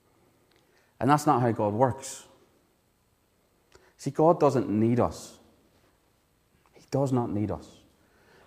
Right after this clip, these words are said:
But he wants to work in and through us. Not so that he benefits, 'cause God doesn't need anything. So that we benefit.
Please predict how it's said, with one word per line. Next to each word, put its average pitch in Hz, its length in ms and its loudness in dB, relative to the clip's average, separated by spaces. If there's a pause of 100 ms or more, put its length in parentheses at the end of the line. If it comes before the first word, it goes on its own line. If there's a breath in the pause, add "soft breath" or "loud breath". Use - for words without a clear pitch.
But 123 140 -4
he 123 140 -2
wants 123 540 0
to 127 100 0
work 113 360 2
in 107 140 -2
and 101 160 -4
through 101 240 -2
us. - 60 -4 (1800)
Not 175 220 6
so - 180 2
that 131 140 2
he 165 220 2
benefits, 107 600 0
'cause - 160 -8
God 156 240 0
doesn't 127 320 0
need 123 280 0
anything. 113 500 -4 (1300)
So - 160 -6
that 123 80 -4
we 131 200 4
benefit. 98 480 0